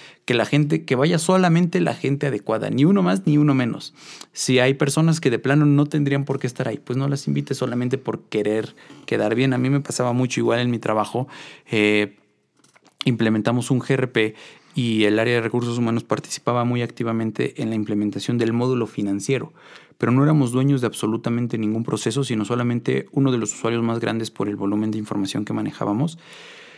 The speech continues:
Se reunían prácticamente todos los días, era una prioridad de la dirección general que saliera ese proceso, ese proyecto, y por esa simple razón tenía yo que estar ahí por lo menos la mitad de la reunión, y si participaba dos minutos solamente dando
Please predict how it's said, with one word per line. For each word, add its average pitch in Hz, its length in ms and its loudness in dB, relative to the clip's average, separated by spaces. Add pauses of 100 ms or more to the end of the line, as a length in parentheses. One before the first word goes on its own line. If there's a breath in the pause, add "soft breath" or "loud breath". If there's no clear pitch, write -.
(180 loud breath)
Se - 160 4
reunían 139 260 6
prácticamente 139 560 2
todos 120 220 0
los 110 180 0
días, 113 340 0
era 117 160 -2
una 117 200 -2
prioridad 98 360 0
de 110 100 0
la 107 100 -2
dirección 98 380 -4
general 101 380 -2
que 101 120 -8
saliera 101 520 -4
ese - 280 -6
proceso, - 420 -6
ese 104 140 -4
proyecto, 101 500 -2 (840 loud breath)
y 143 120 0
por 143 180 2
esa 180 140 2
simple 185 320 2
razón 147 280 2
tenía 151 220 2
yo 143 140 2
que 143 80 -10
estar 139 200 -2
ahí 131 280 -2
por 123 200 -6
lo 123 100 0
menos 147 260 4
la 139 100 0
mitad 120 260 -2
de 127 80 -2
la 117 140 -2
reunión, 98 480 -4 (100)
y 101 340 -2 (360)
si 117 120 -2
participaba 127 560 -2
dos 131 180 -2
minutos 123 560 -4 (360)
solamente 117 500 0
dando 117 500 -2